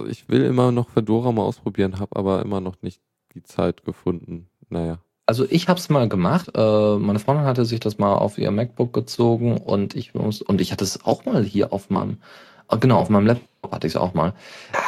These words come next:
Speaker 2: das war nicht, also ich muss ganz ehrlich sagen, mit Fedora komme ich wirklich nicht so gut klar. Es wirkt zwar sauber,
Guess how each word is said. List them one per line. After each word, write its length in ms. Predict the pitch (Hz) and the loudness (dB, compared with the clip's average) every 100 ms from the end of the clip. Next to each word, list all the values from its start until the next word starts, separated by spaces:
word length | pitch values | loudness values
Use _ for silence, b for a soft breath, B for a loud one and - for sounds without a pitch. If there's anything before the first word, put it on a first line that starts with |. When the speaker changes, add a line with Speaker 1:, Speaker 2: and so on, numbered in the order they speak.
| - | -6
Speaker 2:
das 320 | - 123 - - | -4 -4 -4 -6
war 220 | - 120 | -4 -2
nicht, 500 | 156 143 - - - | -2 -4 -6 -12 -6
also 400 | 139 139 135 131 | 0 2 4 2
ich 140 | 127 | 0
muss 140 | 147 - | -2 0
ganz 160 | 131 | 2
ehrlich 180 | 123 123 | 2 2
sagen, 160 | 120 123 | 2 2
mit 140 | 127 | 0
Fedora 420 | - 113 110 135 | 0 0 2 0
komme 220 | 131 127 120 | 0 0 0
ich 80 | |
wirklich 280 | 110 123 131 | 0 -2 0
nicht 220 | 127 131 | 0 -2
so 160 | - 135 | 0 0
gut 240 | 131 139 | 0 -6
klar. 380 | - 110 90 82 | -4 -2 0 0
Es 260 | 101 101 107 | -4 -4 -2
wirkt 160 | 113 - | -2 -2
zwar 240 | - 82 | 0 0
sauber, 760 | - 92 135 147 147 147 147 | 2 2 4 4 4 4 2